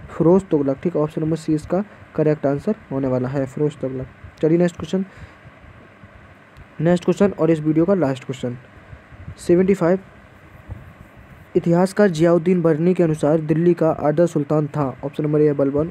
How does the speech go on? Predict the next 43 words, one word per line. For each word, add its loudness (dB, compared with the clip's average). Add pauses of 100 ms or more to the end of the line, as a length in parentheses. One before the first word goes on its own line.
ऑप्शन -4
नंबर -2
बी -2
अलाउद्दीन 0
खिलजी, -2
ऑप्शन -4
नंबर -4
सी -6
है -2 (360)
फिरोज 2
शाह 0
तुगलक, 2
ऑप्शन -2
नंबर -4
डी -2
है 0 (320)
बहलोल 2
लोदी। 0 (440)
तो 4 (100)
इतिहासकार 2
जियाउद्दीन 2
बरनी 2
के 0
अनुसार -2 (240)
दिल्ली 2
का 0 (140)
आदर्श 0
सुल्तान -2
था, -6
तो -18
फ्रेंड्स -2
ऑप्शन -2
number -2
सी, -4
फिरोज -2
शाह 0
तुगलक। -4
ठीक -2
है, -4 (320)
फिरोज 2
शाह 0
तुगलक 0
इसका -2